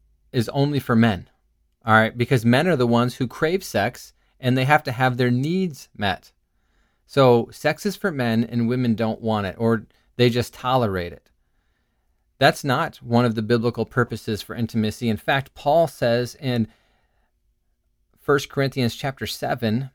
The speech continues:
that a husband should fulfill his duty to his wife, meaning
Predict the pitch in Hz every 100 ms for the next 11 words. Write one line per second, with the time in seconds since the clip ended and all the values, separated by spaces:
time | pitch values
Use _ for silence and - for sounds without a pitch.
0 | _ _ _ _ _ 110 127 120 110 -
1 | _ _ _ - 120 - 170 165 131 123
2 | - 120 - 120 - 135 123 135 107 135
3 | 139 131 - 120 110 - 98 139 127 110
4 | - _ _ _ _ _ _ _ - 123
5 | 131 117 101